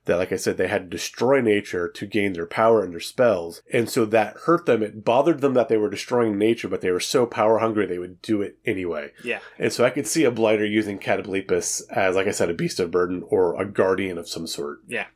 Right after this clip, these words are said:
Speaker 2: There were instances in lore where hags would basically keep them as cattle.
Speaker 1: That would also make perfect
Speaker 2: Um,
Speaker 1: sense. And again, they're horrifying enough, and they're kind of malformed. They, they would fit very well with a hag.
Speaker 2: Yeah.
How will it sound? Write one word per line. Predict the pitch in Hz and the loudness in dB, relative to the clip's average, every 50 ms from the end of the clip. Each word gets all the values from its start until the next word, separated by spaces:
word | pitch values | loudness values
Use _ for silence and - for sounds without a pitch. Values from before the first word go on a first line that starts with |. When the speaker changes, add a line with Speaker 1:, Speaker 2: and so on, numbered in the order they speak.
| _ _ - | _ _ -4
Speaker 2:
There | 135 135 135 | -2 0 2
were | 131 131 123 123 123 135 - _ _ - | 2 2 4 2 2 0 -4 _ _ -2
instances | 160 160 160 - - 151 147 135 - 151 143 135 131 123 117 117 - - - - | 0 0 0 -2 -6 -10 -10 -6 -4 0 0 2 2 0 -2 -4 -6 -8 -6 -4
in | 139 131 135 127 | -6 -4 -4 -2
lore | 127 127 127 127 123 120 117 113 | -2 0 2 2 2 2 2 0
where | 107 113 113 110 110 110 110 - - - _ - | -2 -2 -2 0 0 -2 -4 -8 -14 -20 _ -10
hags | - - 165 170 170 156 131 120 104 117 | -6 -2 -2 0 0 -2 -4 -6 -6 -4
would | 120 113 104 104 110 _ _ _ _ - 160 | -4 -4 -4 -6 -12 _ _ _ _ -8 -2
basically | 120 143 139 131 - - 127 123 110 | 0 0 0 0 -2 -4 -4 -4 -2
keep | - 139 127 - | 0 -2 -2 -2
them | - 113 107 | -2 -4 -4
as | 104 101 | -4 -6
cattle. | - - 107 98 - - - - - 107 - | -4 -4 -4 -4 -4 -6 -6 -6 -4 -2 -2
Speaker 1:
That | 180 175 - 120 | 0 0 2 2
would | 113 101 | 2 2
also | 90 98 - - 101 | 0 -2 -2 -2 -2
make | 92 95 90 - | -2 -2 -4 -2
perfect | - 113 107 104 98 | -2 -2 0 -2 -2
Speaker 2:
Um, | - | -4
Speaker 1:
sense. | 98 98 76 71 71 - - - - _ _ _ - | -4 -4 -6 -6 -10 -14 -16 -16 -16 _ _ _ -2
And | 139 131 131 131 | 0 0 2 2
again, | 139 117 156 170 147 | 2 4 4 2 4
they're | 110 95 | 2 0
horrifying | - - 196 208 202 185 - 156 135 135 123 | 0 2 2 4 4 4 2 2 2 2 4
enough, | 117 113 117 117 - - | 4 2 2 2 0 -2
and | 113 | -4
they're | 98 98 | -4 -2
kind | - - 156 139 | 0 0 0 0
of | 123 117 | 0 0
malformed. | 123 113 104 107 - - - 104 104 98 104 104 | 0 0 0 0 -2 -2 0 0 0 2 2 2
They, | 110 110 - | 0 0 0
they | 143 117 123 117 | 0 2 2 2
would | 117 117 113 | 4 2 0
fit | - - - - 147 127 117 | -4 -6 -4 0 0 0 0
very | 117 110 - 175 - 101 | 0 -6 -4 -2 -2 -2
well | 98 101 95 95 92 | -2 -2 -2 -2 -2
with | 90 85 98 | -4 -4 -6
a | 92 | -8
hag. | - 95 85 76 69 71 - - - - | -6 -6 -6 -8 -8 -10 -12 -12 -12 -10
Speaker 2:
Yeah. | 107 104 | -10 -10